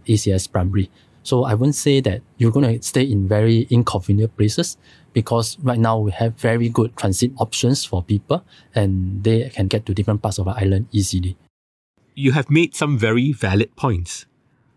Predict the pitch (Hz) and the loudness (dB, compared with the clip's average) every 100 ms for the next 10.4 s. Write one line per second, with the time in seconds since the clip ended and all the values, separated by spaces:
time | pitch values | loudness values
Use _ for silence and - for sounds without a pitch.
0 | _ - 170 208 185 147 143 - 123 123 | _ -6 -2 -2 -2 0 0 0 -2 -2
1 | - - 151 143 135 - 175 170 151 165 | -8 -4 0 2 0 0 0 2 2 2
2 | 165 151 135 123 117 120 - 135 92 - | 2 2 2 0 0 -2 0 -2 -2 -4
3 | - 110 104 110 110 92 90 104 78 - | -4 0 2 2 2 2 0 -4 -6 -10
4 | - _ _ _ _ - 143 131 156 165 | -20 _ _ _ _ -2 0 4 2 2
5 | - 147 143 147 135 123 113 123 185 214 | 0 0 0 -2 -4 -2 2 2 2 -2
6 | - 131 117 98 101 113 160 107 - 85 | -4 -2 0 0 2 0 -2 -6 -4 -4
7 | 80 82 117 - 220 156 90 - _ _ | -2 -2 -4 -2 -2 -2 -4 -14 _ _
8 | _ - _ - 135 170 180 143 127 - | _ -20 _ -2 4 6 4 2 -2 0
9 | 120 - 143 120 92 117 120 85 120 - | -4 0 2 2 0 -2 0 0 -2 0
10 | 95 110 110 78 | 2 4 2 -2